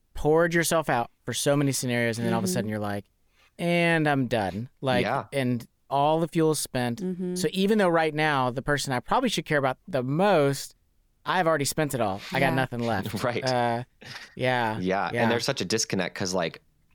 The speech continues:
Speaker 3: my heart is that I want to care for these people, right? Like, I want that. Um, I just, yeah, like you said, I just have nothing left in me, you know? And I think that's part of the pride, too, of the two is, like,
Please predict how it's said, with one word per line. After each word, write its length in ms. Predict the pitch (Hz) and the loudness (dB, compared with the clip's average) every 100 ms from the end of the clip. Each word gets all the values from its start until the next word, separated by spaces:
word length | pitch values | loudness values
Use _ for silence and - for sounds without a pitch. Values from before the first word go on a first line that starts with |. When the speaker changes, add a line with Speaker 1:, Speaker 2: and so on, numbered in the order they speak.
| _ | _
Speaker 3:
my 160 | 104 92 | -6 -4
heart 380 | - 156 196 | -4 -4 -2
is 80 | - | -2
that 120 | 101 | -2
I 80 | 90 | -2
want 280 | 90 147 202 | 0 -2 -2
to 80 | - | -8
care 240 | - 90 | -4 -4
for 260 | - 85 - - | -4 -6 -6 -10
these 140 | 87 | -10
people, 360 | - 85 82 73 | -8 -8 -8 -8
right? 260 | 82 95 85 | -4 -4 -4
Like, 240 | 85 - _ _ - | -6 -10 _ _ -8
I 60 | |
want 340 | 90 95 117 - | -4 -2 -4 -8
that. 360 | 67 - - - - - - _ | -10 -10 -16 -18 -20 -20 -20 _
Um, 420 | 90 78 73 80 - _ _ - | -8 -8 -10 -14 -18 _ _ -8
I 120 | 101 | -4
just, 220 | 101 - | -4 -4
yeah, 180 | 101 110 | -4 -4
like 220 | 85 - | -4 -6
you 60 | 87 | -4
said, 220 | - 104 | -4 -4
I 60 | 87 | -6
just 180 | 85 | -6
have 160 | - 87 | -6 -6
nothing 460 | 87 87 82 85 80 | -4 -4 -4 -8 -6
left 260 | 78 - | -8 -10
in 140 | - 73 | -12 -10
me, 200 | 64 - | -10 -8
you 140 | 92 | -6
know? 260 | 87 76 95 - - - _ | -4 -6 -10 -14 -20 -20 _
And 80 | 107 | -6
I 40 | |
think 180 | 110 147 | -4 -4
that's 120 | - | -4
part 220 | - 101 | -2 -2
of 60 | 87 | -2
the 60 | 90 | -4
pride, 380 | - 87 80 | -4 -4 -4
too, 200 | - 98 | -4 -2
of 100 | 82 | -4
the 60 | - | -4
two 240 | - 80 | -8 -6
is, 160 | 76 - | -4 -4
like, 240 | 78 76 | -4 -8